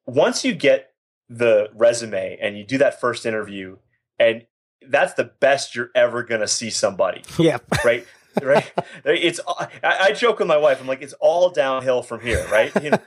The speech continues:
Speaker 2: <laughs>
Speaker 1: and, and basically, because it's true, right? People, they do their hair, they
Speaker 2: Yeah.
Speaker 1: smell nice, they brush their teeth, they, they, they put on their best outfit, right?
Speaker 2: <laughs> So true.
Speaker 1: And they come in and they tell you,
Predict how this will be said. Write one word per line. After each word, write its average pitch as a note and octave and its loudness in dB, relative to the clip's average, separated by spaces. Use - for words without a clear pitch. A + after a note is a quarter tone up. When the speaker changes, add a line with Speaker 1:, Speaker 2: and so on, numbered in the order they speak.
Speaker 2:
<laughs> - -20
Speaker 1:
and, D3 2
and D#3+ -2
basically, F3+ -2
because G3+ -10
it's A3+ -8
true, C#4 2
right? A2+ 2
People, F#3+ -4
they D3+ -2
do F3+ -6
their F#3 4
hair, E3 4
they B2 -4
Speaker 2:
Yeah. B2+ -2
Speaker 1:
smell F3 0
nice, C#3+ 0
they B2+ -2
brush F3 0
their F#3 -6
teeth, G3 -6
they, C3+ -2
they, D3 -2
they D3 -2
put G3 0
on F3 2
their C#3+ -2
best E3 -2
outfit, C3 -2
right? D3 0
Speaker 2:
<laughs> - -20
So D3 2
true. B2+ 0
Speaker 1:
And E3 2
they E3+ 0
come G#3+ -2
in A3+ 0
and G3 0
they D#3 0
tell E3+ 2
you, E3 -10